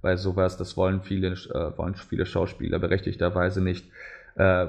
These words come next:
oder es ist, es ist generell, äh, eine weniger wertige Bearbeitung dadurch, dass, weiß ich nicht, der Regisseur sich nicht damit beschäftigt hat.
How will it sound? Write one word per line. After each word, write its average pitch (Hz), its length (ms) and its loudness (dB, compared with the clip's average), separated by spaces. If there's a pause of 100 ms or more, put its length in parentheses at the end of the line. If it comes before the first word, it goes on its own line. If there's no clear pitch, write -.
oder 101 200 4
es - 180 -4
ist, - 200 -12
es 110 180 -2
ist 107 200 0
generell, 101 640 2 (1160)
äh, - 1200 -10
eine 85 500 0
weniger 98 540 2
wertige 104 380 0
Bearbeitung 95 840 0 (480)
dadurch, 92 680 -2
dass, - 500 -8
weiß 95 160 0
ich - 100 -12
nicht, - 160 -8
der 80 120 -4
Regisseur - 580 0
sich - 200 -6
nicht - 160 -6
damit 92 400 -6
beschäftigt - 580 -6
hat. - 240 -4